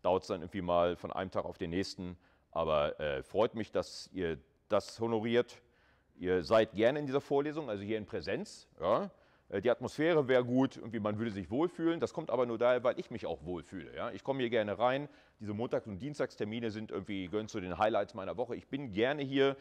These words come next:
und... Äh, äh, gut, ich weine jetzt nicht gerade, wenn dreizehn fünfzig ist und ich hier rausgehen kann sozusagen, aber ich fühle mich einfach wohl hier.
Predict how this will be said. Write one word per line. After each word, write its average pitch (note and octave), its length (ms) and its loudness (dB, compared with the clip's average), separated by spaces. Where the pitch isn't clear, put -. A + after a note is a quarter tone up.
und... G#2+ 280 -8
Äh, F#2+ 380 8
äh, - 140 -12
gut, G2+ 160 -10
ich D2 160 -18
weine G#2 220 -4
jetzt A2 140 -8
nicht G#2+ 120 -10
gerade, G#2 200 -2
wenn F#2 120 -4
dreizehn F2 380 -4
fünfzig B2+ 420 -12
ist A#2+ 120 -10
und F#2 80 -12
ich F2+ 60 -12
hier E2+ 100 -8
rausgehen C#3 400 -6
kann D3 200 -6
sozusagen, C3 460 -4
aber G2+ 100 0
ich G#2+ 80 -6
fühle D#3+ 160 -4
mich B2+ 160 -6
einfach G#2 260 -6
wohl C3 200 0
hier. A#2 300 4